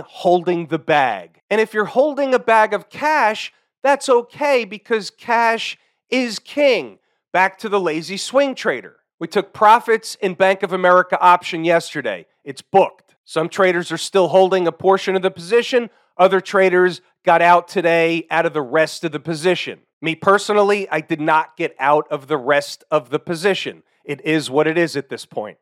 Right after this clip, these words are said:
We had a trade in oil, gave a little bit of a pop at the open. We got out with a base hit slash small profit.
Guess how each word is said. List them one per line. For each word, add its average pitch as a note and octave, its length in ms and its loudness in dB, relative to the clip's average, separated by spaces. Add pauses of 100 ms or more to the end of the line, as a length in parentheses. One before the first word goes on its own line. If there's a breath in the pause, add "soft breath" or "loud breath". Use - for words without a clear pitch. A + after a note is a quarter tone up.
(120)
We B2+ 120 -12
had B2 120 -2
a B2+ 40 -8
trade D#3+ 340 -2
in D3+ 180 -6
oil, G3+ 380 4
gave D#3+ 260 -4
a D3+ 60 -4
little D#3 240 0
bit D#3 180 0
of C#3+ 100 -2
a C3+ 60 -6
pop F3 380 2
at D#3+ 140 -6
the D#3 140 0
open. G3 360 2
We C#3+ 100 -6
got D3 200 -2
out D#3 240 0
with D3+ 180 -2
a C3+ 140 -4 (160)
base E3 400 -4
hit G3+ 280 -2
slash D#3+ 540 0 (260)
small E3+ 440 0
profit. F#3+ 520 2